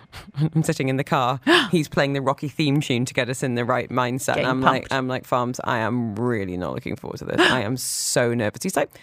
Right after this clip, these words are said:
Speaker 1: "Don't be nervous." "Oh, I'll just not be nervous then."
Speaker 2: I
Speaker 1: That's
Speaker 2: know.
Speaker 1: helpful, thank you. Um, but yeah, as soon as you say to someone, "Oh, don't," you know, it's like, you know, when someone's looking for love. "Oh, you'll find love when you stop looking for it." "Oh, you'll get pregnant when you stop stressing about it."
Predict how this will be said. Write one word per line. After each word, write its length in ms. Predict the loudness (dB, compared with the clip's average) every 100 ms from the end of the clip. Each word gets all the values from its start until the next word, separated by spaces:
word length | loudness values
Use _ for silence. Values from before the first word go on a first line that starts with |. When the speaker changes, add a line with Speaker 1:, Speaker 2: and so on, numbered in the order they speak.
| -20 _
Speaker 1:
"Don't 180 | 2 4
be 80 | 6
nervous." 400 | 6 4 0 -2 -10 2
"Oh, 220 | 6 6 6
I'll 100 | 4
just 180 | 0 0
not 140 | 0 4
be 100 | 6
nervous 420 | 6 6 2 0
then." 440 | 0 2 2 -2 -6 _ _ _
Speaker 2:
I 40 | 2
Speaker 1:
That's 200 | 2 4
Speaker 2:
know. 60 | 2
Speaker 1:
helpful, 300 | 2 0 0
thank 280 | 0 -2 -2
you. 120 | -6 -6 -18 -18 -16 0
Um, 240 | 2 2
but 180 | 0 0
yeah, 140 | 4 2
as 100 | 2
soon 120 | 0
as 60 | 2
you 40 |
say 100 | 0
to 40 | 0
someone, 260 | 0 0 -4 -20 -20 -10
"Oh, 80 | -6
don't," 200 | -4 0
you 120 | 2
know, 60 | 2
it's 120 | 0 0
like, 220 | 0 -2
you 100 | -2
know, 120 | 0
when 140 | 2 2
someone's 200 | 2 2
looking 260 | 2 0 0
for 140 | 0
love. 260 | 2 2 -2 -4
"Oh, 100 | -2
you'll 180 | -2
find 260 | -2 -2 0
love 200 | 0 -2
when 80 | -4
you 60 | -4
stop 180 | -8 -6
looking 240 | -4 -4
for 160 | -2 -4
it." 80 | -6 -14 -18 -4
"Oh, 140 | 0 2
you'll 200 | 2 2
get 180 | 0 -2
pregnant 280 | -4 -2
when 80 | -2
you 60 | -2
stop 240 | -2 -6
stressing 380 | -2 -4 -2 -4
about 240 | -2 -2 -2
it." 160 | -4